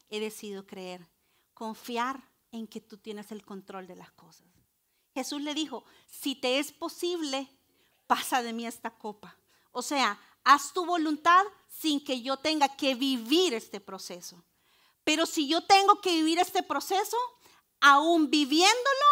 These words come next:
voy a confiar en ti, porque sé que tú vas a tener el control de mi vida. ¿Sabes una cosa? Muchas veces nos encontramos en esa misma situación con Dios. Jesús tenía miedo.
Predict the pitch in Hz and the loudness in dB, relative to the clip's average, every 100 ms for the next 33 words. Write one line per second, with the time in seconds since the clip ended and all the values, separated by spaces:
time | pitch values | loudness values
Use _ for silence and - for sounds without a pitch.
0 | 571 - _ 202 226 220 - 208 - 185 | 4 -4 _ -8 -6 -6 -8 -12 -8 -8
1 | 196 196 190 170 _ _ _ _ - 254 | -8 -12 -16 -16 _ _ _ _ -14 -12
2 | - - - - 233 185 _ _ _ _ | -12 -12 -10 -6 -6 -8 _ _ _ _
3 | _ 233 240 202 214 202 202 196 175 196 | _ -16 -12 -12 -12 -12 -12 -14 -14 -18
4 | 190 180 185 185 175 175 - _ _ _ | -18 -18 -16 -14 -16 -18 -20 _ _ _
5 | _ _ _ - 294 330 349 339 349 330 | _ _ _ 0 0 -2 -6 -6 -6 -8
6 | 262 - 262 254 277 285 277 277 269 254 | -10 -12 -12 -12 -12 -10 -10 -10 -10 -12
7 | 247 233 254 247 208 202 - _ _ _ | -14 -14 -10 -8 -10 -14 -20 _ _ _
8 | _ _ _ 233 233 247 247 233 240 202 | _ _ _ -10 -8 -8 -10 -10 -10 -12
9 | 196 202 202 202 208 190 190 185 185 175 | -16 -18 -20 -18 -16 -16 -18 -20 -20 -20
10 | - - _ _ _ _ _ _ _ _ | -20 -20 _ _ _ _ _ _ _ _
11 | _ _ _ _ _ - 262 - 311 - | _ _ _ _ _ -12 -8 -6 -6 -4
12 | 294 302 269 254 247 294 262 185 | -4 -2 -4 -4 -6 -6 -8 -12